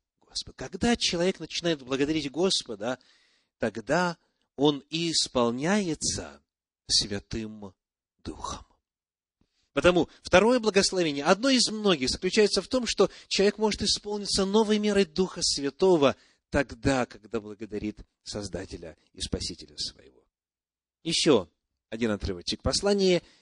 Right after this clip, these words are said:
Филиппийцам, четвёртая глава, стихи шестой и седьмой. Послание Филиппийцам, четвёртая глава, стихи шестой и седьмой. "Не заботьтесь ни о чём,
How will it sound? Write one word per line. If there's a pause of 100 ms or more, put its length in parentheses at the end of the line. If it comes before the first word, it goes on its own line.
Филиппийцам, (100)
четвёртая
глава,
стихи
шестой
и
седьмой. (380)
Послание
Филиппийцам, (240)
четвёртая
глава,
стихи
шестой
и
седьмой. (600)
"Не
заботьтесь
ни
о
чём,